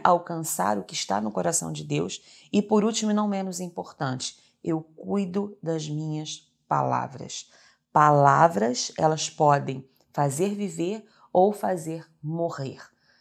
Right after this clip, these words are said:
E eu tenho certeza que você não deseja ser um agente de morte, mas sim de vida. Escolha a vida. Escolha atitudes que gerem vida. As circunstâncias da vida estão mentindo?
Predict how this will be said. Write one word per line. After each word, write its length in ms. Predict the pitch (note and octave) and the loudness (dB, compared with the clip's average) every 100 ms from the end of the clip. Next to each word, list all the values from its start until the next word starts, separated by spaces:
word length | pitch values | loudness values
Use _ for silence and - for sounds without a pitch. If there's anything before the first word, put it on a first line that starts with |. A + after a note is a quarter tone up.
| - | -4
E 60 | D3 | -2
eu 80 | |
tenho 180 | D3+ D#3+ | -2 -4
certeza 500 | D#3 F3 D#3+ E3 E3+ | -6 -8 -6 -8 -8
que 100 | E3+ | -10
você 420 | F3+ F#3 F3+ F3 _ _ - | -10 -8 -10 -12 _ _ -8
não 160 | E3+ F3+ | -4 -2
deseja 380 | E3+ D#3+ D#3 | -2 -2 -2
ser 240 | D#3 D#3+ D#3+ | -4 -4 -2
um 100 | D#3 | -2
agente 500 | D3 C#3 C#3 C#3 D3 | -4 -4 -8 -8 -6
de 100 | D3+ | -4
morte, 520 | C#3 B2+ B2 - - _ _ | -2 -4 -6 -12 -16 _ _
mas 300 | D#3 D3+ D3 | 2 4 4
sim 220 | C#3 C#3+ C#3+ | 0 -4 -6
de 160 | C#3+ | -6
vida. 420 | B2+ B2 A2 A#2 _ _ - | -6 -6 -8 -10 _ _ -8
Escolha 800 | D#3+ - - F3 F#3+ F#3 F#3 - | -6 -4 -2 6 6 6 2 2
a 120 | E3+ | -4
vida. 500 | D3 C3 C3 A2+ C3 _ _ - | -4 -6 -6 -6 -12 _ _ -6
Escolha 800 | F3+ - - - F3+ F3+ E3+ - | -2 -2 -2 2 4 4 2 4
atitudes 1000 | E3+ E3 - D3+ - D3+ E3 D3+ D#3 - | 2 0 -4 -10 -6 -4 -4 -6 -8 -12
que 140 | D3+ | -8
gerem 560 | C#3 C#3 C#3 C#3 C#3 - _ _ | -2 2 2 2 -4 -14 _ _
vida. 600 | A#2 A#2+ D3 C#3+ A#2 A2 _ _ - | -16 -2 0 0 -4 -10 _ _ -6
As 140 | C#3 | -4
circunstâncias 600 | - D3 D#3 D3+ E3 E3 D3+ | -2 -4 -2 -2 -2 -2 -4
da 100 | D3 | -4
vida 220 | D3+ D3 | -4 -4
estão 220 | - C#3+ | -6 -6
mentindo? 640 | C#3 B2+ - G#3+ E3+ C#3+ | -6 -6 -4 -4 -6 -10